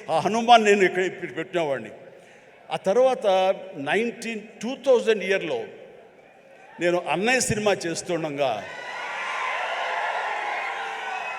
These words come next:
అన్నయ్య సినిమాలో రెండు క్యారెక్టర్లు,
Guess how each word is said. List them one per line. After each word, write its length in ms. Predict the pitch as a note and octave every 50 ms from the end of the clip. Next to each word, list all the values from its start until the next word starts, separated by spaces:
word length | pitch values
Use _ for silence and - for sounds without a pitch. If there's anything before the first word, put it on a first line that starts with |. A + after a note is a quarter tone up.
| - - - -
అన్నయ్య 320 | E3 A3 C4+ C#4+ D#4 D4+ C4
సినిమాలో 640 | - - A#3+ A#3 A3+ A3 G#3 G#3 G#3 G3+ G3 F#3+ G3+
రెండు 340 | G3+ E3+ F3+ G#3+ B3 B3 A#3+
క్యారెక్టర్లు, 640 | - - G3+ G3+ G#3+ A#3+ A#3 - A3 F#3+ D3+ C3 A2